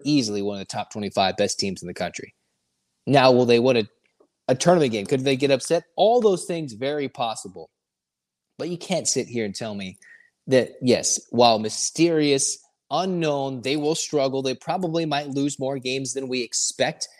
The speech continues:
and want to admit as U C L A fans, but I just don't believe we could sit here and understand top twenty-five. Give me a bone. At least put them at twenty-five. Come on. I-, it's,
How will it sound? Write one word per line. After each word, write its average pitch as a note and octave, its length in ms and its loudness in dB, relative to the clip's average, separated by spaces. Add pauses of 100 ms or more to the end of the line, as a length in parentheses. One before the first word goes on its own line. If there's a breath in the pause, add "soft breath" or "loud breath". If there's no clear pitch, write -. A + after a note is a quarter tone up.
(160 soft breath)
and B2 200 -2
want A#2+ 420 -2
to D#3 80 -2
admit B2 460 -2 (340)
as B2+ 180 0
U C3+ 120 0
C B2 160 -4
L A#2 60 2
A C3 100 -2
fans, C3+ 300 -6
but A#2+ 120 -4
I C#3 60 -4
just B2 200 -10
don't A2 200 -6
believe G2 420 2
we F#2 120 -4
could - 180 -6
sit B2+ 240 2
here A2 180 0
and G2+ 100 -4
understand G2+ 600 -4 (580)
top G3 200 2
twenty-five. G#2+ 760 -2 (500)
Give C4+ 160 6
me E3 140 8
a F#2+ 80 2
bone. D3+ 360 6
At B2+ 80 0
least C4 200 2
put - 160 4
them B2 140 0
at G#2 80 -2
twenty-five. G2 720 0
Come A#3 220 4
on. D3 240 2 (520)
I-, - 40 -8
it's, D3+ 760 -4